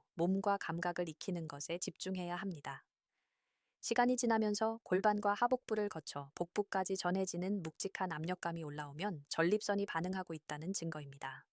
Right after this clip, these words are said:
이 과정에서 몸은 점점 민감해지고 배뇨 기능과 혈류가 개선되며 성기 기능도 자연스럽게 회복됩니다. 전립선 자극은 단순한 성적 쾌락을 넘어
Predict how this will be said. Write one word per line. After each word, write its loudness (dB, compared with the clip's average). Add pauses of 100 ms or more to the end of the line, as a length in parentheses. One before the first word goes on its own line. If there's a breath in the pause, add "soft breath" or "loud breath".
(300)
이 4
과정에서 8
몸은 6
점점 4
민감해지고 2 (100)
배뇨 6
기능과 2
혈류가 4
개선되며 -4 (100)
성기 6
기능도 0
자연스럽게 2
회복됩니다. 0 (360)
전립선 6
자극은 4
단순한 2
성적 4
쾌락을 4
넘어 -2